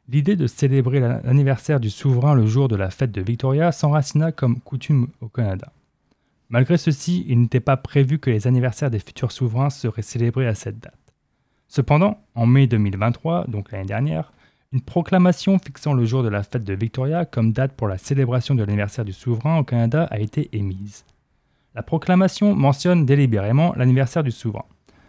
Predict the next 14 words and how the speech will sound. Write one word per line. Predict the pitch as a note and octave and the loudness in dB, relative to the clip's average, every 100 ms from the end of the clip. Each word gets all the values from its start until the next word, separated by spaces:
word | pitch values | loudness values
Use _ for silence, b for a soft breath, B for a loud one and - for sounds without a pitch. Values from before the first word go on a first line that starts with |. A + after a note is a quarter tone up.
| b | b
indiquant | A#2 C3 - F3 | -2 -2 0 0
que | - B2+ | 0 -2
cette | A#2 A2 | -4 -2
date | C3+ D3 | -2 -2
servira | - C3 C3 C#3 D3+ | 0 0 2 4 4
aux | A2 | 4
anniversaires | A#2 B2 A#2+ - A#2 | 4 4 2 0 -2
de | |
tous | G2 - | -2 -2
les | C#3+ | -2
futurs | B2 B2+ B2 | -2 -4 -2
monarques | A2 G#2+ C3 C3+ | 0 2 2 0
du | - | -4
Canada. | - A2 G2 - | -8 -6 -6 -8